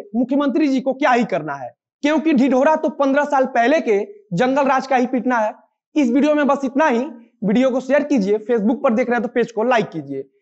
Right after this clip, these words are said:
YouTube पर देख रहे हैं तो चैनल को सब्सक्राइब कीजिए। बाकी स्क्रीन पर जो डोनेशन की जानकारी दिख रही है उसके माध्यम से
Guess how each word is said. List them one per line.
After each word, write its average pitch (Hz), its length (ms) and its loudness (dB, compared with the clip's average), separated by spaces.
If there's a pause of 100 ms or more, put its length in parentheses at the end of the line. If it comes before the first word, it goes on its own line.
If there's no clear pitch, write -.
(220)
YouTube 302 340 2
पर 294 120 2
देख 277 120 0
रहे 262 80 -4
हैं 269 80 -2
तो 262 80 0
चैनल 247 240 -2
को 233 120 -4
सब्सक्राइब 240 420 -2
कीजिए। 165 240 -4
बाकी 185 280 -2
स्क्रीन 233 260 -2
पर 247 240 -2 (340)
जो 220 120 0
डोनेशन 254 380 -2
की 233 60 -4
जानकारी 220 340 -2
दिख 247 200 -4
रही 254 140 0
है 226 60 2
उसके 220 240 -2
माध्यम 208 320 0
से 202 180 -4